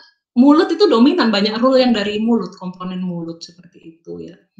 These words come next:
Oke, seperti itu. Kalau ini, kita pengen lihat yang dinamakan fuzzy emotion. Tadi kan Bu Susi nggak fuzzy ya, dia dominan. Oke, ini prosesnya ya kalau saya tampilin, ini adalah active appearance model untuk mengambil titik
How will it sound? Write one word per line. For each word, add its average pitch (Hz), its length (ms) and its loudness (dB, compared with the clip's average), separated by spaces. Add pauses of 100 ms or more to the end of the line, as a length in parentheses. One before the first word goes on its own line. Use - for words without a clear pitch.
(600)
Oke, - 520 -14 (240)
seperti - 580 -20
itu. - 100 -20 (120)
Kalau - 320 -18
ini, 196 400 -16 (420)
kita 302 300 -6
pengen 294 240 4
lihat 269 160 2
yang 247 80 2
dinamakan 214 400 -6
fuzzy 196 240 -4
emotion. 180 320 -10
Tadi 208 160 -8
kan 247 240 -4
Bu 170 240 -12
Susi 202 480 -6
nggak - 160 -14
fuzzy 175 480 -6
ya, 160 160 -18
dia 170 240 -8
dominan. 160 720 -10 (840)
Oke, 185 240 -6
ini 233 240 4
prosesnya 202 560 0
ya 185 80 -2
kalau 180 240 -4
saya 175 160 -16
tampilin, 180 560 -2
ini 220 240 2
adalah 175 340 -2
active 233 380 -4
appearance 202 400 -6
model 240 400 0
untuk 233 160 2
mengambil 202 480 -2
titik 202 240 -8